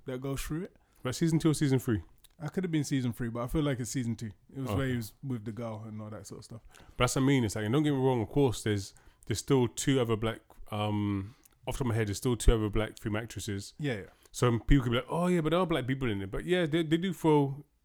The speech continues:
Speaker 2: a couple in there.
Speaker 1: Yeah.
Speaker 2: But again, as in, it's, you know what I mean? It's still,
Speaker 1: Yeah.
Speaker 2: do you mean it's not really, really div-, diverse?
Speaker 1: Diverse, yeah.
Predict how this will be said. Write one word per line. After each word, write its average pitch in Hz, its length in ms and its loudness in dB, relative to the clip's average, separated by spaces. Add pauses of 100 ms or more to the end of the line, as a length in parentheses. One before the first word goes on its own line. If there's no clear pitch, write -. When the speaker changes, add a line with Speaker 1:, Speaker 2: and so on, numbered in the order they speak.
Speaker 2:
a - 20 -12
couple 127 300 0
in 110 120 2
there. 135 200 0 (280)
Speaker 1:
Yeah. 240 120 -8 (320)
Speaker 2:
But - 100 -6
again, 131 380 2
as 110 160 0
in, 113 320 2 (920)
it's, - 400 -6 (760)
you 143 100 2
know 156 140 6
what 160 60 10
I 175 40 10
mean? 185 160 6
It's 131 140 0
still, 151 520 2 (540)
Speaker 1:
Yeah. 139 220 -2 (220)
Speaker 2:
do 139 120 -6
you 143 120 8
mean 127 100 4
it's 104 140 -2
not 123 280 2 (400)
really, 123 420 4
really 113 280 2
div-, 104 420 0 (160)
diverse? 110 640 2
Speaker 1:
Diverse, - 20 -6
yeah. 151 140 -6